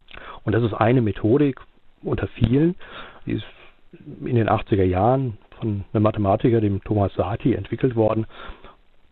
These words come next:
und dient dann zur Entscheidungsfindung, wenn man mehrere Ziele zu berücksichtigen hat. Also wenn ich nur ein Ziel habe und sage, ja, ich will das Billigste beschaffen, also will sparen, dann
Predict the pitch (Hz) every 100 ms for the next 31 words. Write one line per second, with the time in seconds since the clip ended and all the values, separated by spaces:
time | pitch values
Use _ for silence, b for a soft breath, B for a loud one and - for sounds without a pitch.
0 | - - - 123 127 151 165 143 135 117
1 | - 127 151 95 - 90 92 92 95 113
2 | 127 110 107 147 127 113 - - 117 117
3 | 104 98 90 - - - 117 101 - -
4 | - 107 101 - - - - 110 101 107
5 | 110 - 98 131 - 123 117 117 120 110
6 | 98 101 110 107 - 107 98 - B B
7 | B _ - 104 113 - 117 110 107 113
8 | - 101 - 107 95 92 98 98 101 101
9 | _ _ - - 101 107 135 131 110